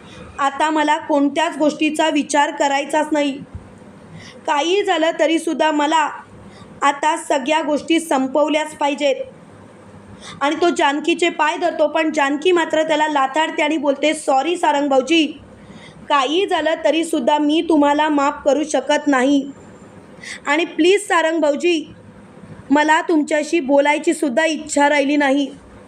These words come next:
प्लीज तुम्ही इथून निघून जा. खरं सांगायचं तर तुमचं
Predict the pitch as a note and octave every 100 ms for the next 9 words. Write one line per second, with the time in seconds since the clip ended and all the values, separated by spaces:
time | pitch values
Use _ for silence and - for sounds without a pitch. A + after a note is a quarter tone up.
0 | - - - - - - D#4 F#4 G4 F#4+
1 | G4 F#4 F#4+ F4+ E4+ B3 F4+ F4 E4+ -
2 | - - - - - - - - - -
3 | - D4+ D4 E4+ E4+ D#4+ E4 E4 D#4+ D4
4 | D#4+ D#4+ D4 E4